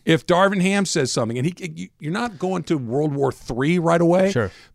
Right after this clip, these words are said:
Speaker 1: but it's one of those, "Hey, listen, if Darvin Ham in that post-game conference last night says, 'Look, I made a couple of mistakes along the way. We didn't shoot the ball well, but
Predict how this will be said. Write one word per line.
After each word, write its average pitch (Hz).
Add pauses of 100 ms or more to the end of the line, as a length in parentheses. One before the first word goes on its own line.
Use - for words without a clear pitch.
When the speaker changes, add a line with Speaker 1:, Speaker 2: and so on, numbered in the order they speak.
Speaker 1:
but 180
it's 165
one 190
of 185
those, 170
"Hey, 151
listen, 147 (240)
if 139
Darvin 214
Ham 214
in 175
that 165
post-game 165
conference 139
last 104
night 101
says, 104 (420)
'Look, 120
I 160
made 180
a 160
couple 151
of 147
mistakes 139
along 123
the 117
way. 120
We 120
didn't 143
shoot 143
the 120
ball 120
well, 110
but 117